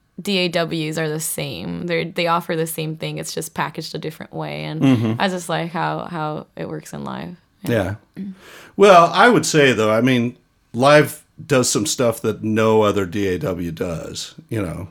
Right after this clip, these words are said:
Speaker 2: I mean,
Speaker 1: Yeah.
Speaker 2: just the fact that you could actually use it in a live situation
Speaker 1: Right,
Speaker 2: the way it is,
Speaker 1: right.
Speaker 2: you know?
Speaker 1: Yeah, Vince runs
Speaker 2: So
Speaker 1: Live for, um, for all, like, the vocal effects stuff for Bent Knee because it's just so stable. We used to use Main Stage,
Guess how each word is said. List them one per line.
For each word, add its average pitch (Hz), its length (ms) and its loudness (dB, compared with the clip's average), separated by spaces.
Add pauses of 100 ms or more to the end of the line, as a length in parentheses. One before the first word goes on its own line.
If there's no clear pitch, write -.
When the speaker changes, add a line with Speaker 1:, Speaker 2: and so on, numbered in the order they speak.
(160)
Speaker 2:
I 127 60 0
mean, 131 60 6
Speaker 1:
Yeah. 208 180 4
Speaker 2:
just 160 200 0
the 127 80 2
fact 123 260 4
that 147 100 -2
you 127 160 2
could 110 200 -2
actually 107 360 2
use 110 360 4
it 107 140 2
in 104 100 2
a 95 80 -4
live 95 320 -2
situation 92 800 -4
Speaker 1:
Right, 269 320 6
Speaker 2:
the 87 60 0
way 85 60 -2
it 87 80 -2
is, 165 80 -4
Speaker 1:
right. 240 260 4
Speaker 2:
you 107 60 0
know? 82 200 -6 (180)
Speaker 1:
Yeah, 269 280 6
Vince 339 320 2
runs 415 220 2
Speaker 2:
So 269 60 0
Speaker 1:
Live 247 420 6
for, 214 500 -2
um, 185 640 -2
for 208 220 0
all, 196 360 4
like, 190 200 -2
the - 80 -2
vocal 180 340 0
effects 170 300 -6
stuff 170 240 -6
for 175 120 -8
Bent 160 220 -6
Knee 170 260 -4
because 190 280 -10
it's 185 120 -4
just - 200 -6
so 180 500 0
stable. 165 540 -6
We 196 100 -2
used 269 240 -2
to 269 40 0
use 208 220 -2
Main 180 240 -4
Stage, 156 400 -6